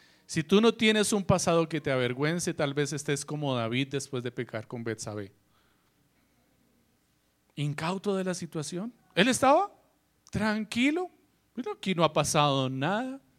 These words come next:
no hay ningún problema". Su pecado se hizo evidente hasta que llegó el profeta, hasta que el profeta le puso en evidencia la perversión de su corazón y se dio cuenta de la ca-, de, de la calidad, del tamaño de su pecado.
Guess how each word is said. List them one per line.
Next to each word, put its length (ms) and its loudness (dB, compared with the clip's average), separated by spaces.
no 120 -6
hay 120 -2
ningún 480 -6
problema". 600 -2
Su 180 2
pecado 400 10
se 120 4
hizo 180 4
evidente 500 4
hasta 240 0
que 180 2
llegó 420 8
el 120 6
profeta, 640 0
hasta 260 4
que 120 4
el 60 4
profeta 460 4
le 160 4
puso 580 6
en 80 4
evidencia 560 2
la 120 0
perversión 520 0
de 100 0
su 120 -6
corazón 540 -6
y 120 0
se 160 4
dio 260 4
cuenta 440 4
de 100 2
la 140 2
ca-, 200 -2
de, 260 -6
de 420 -8
la 160 -4
calidad, 520 4
del 220 0
tamaño 640 2
de 140 -4
su 160 -12
pecado. 460 -4